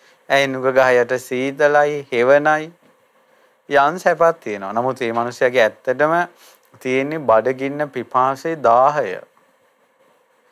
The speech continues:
ඉතින් ඇත්තටම බලන්න අපි මනුස්ස ලෝකෙට ආවා. එතකොට අපිට තියෙන ප්‍රශ්න ටික නේද මේ රාග ගින්න, ද්වේෂ ගින්න, මෝහ ගින්න,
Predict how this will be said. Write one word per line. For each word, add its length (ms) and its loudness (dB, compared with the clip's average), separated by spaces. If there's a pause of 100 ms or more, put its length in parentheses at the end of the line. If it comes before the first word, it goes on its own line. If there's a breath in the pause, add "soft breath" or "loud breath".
(460 loud breath)
ඉතින් 300 -6
ඇත්තටම 480 0
බලන්න 280 2
අපි 180 -2
මනුස්ස 360 -2
ලෝකෙට 360 -2
ආවා. 440 2 (1400 loud breath)
එතකොට 320 -2
අපිට 340 2
තියෙන 260 -4
ප්‍රශ්න 380 -2
ටික 220 -4
නේද 340 -6 (140)
මේ 420 -10 (540 soft breath)
රාග 580 2
ගින්න, 560 -8
ද්වේෂ 400 -6
ගින්න, 420 -10 (300)
මෝහ 440 -2
ගින්න, 460 -8